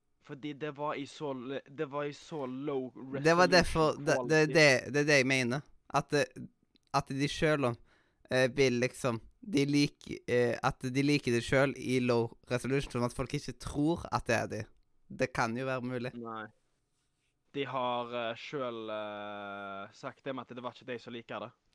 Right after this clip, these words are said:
Speaker 2: Ing-, ingen ti-, eh, tilstår at det, ja, det var vi som liker det, sorry.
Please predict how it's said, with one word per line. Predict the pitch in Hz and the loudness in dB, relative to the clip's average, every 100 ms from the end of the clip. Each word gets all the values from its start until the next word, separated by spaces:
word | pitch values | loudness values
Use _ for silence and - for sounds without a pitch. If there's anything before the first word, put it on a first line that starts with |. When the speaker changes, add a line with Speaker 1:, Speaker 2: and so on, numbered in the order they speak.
| _ _ _ | _ _ _
Speaker 2:
Ing-, | 170 175 165 _ | 2 2 2 _
ingen | 180 160 170 175 - | 2 4 2 -2 -10
ti-, | - - | -10 -4
eh, | 147 135 143 | -2 0 -2
tilstår | 143 - 143 - 117 | -2 -2 -4 -2 -4
at | - | -4
det, | 113 _ | -10 _
ja, | - 156 160 | 2 6 6
det | |
var | 160 | 4
vi | 160 135 | 2 0
som | - | 0
liker | 135 135 - | -2 -2 -6
det, | - 110 | -10 -6
sorry. | 110 104 107 | -4 -4 -6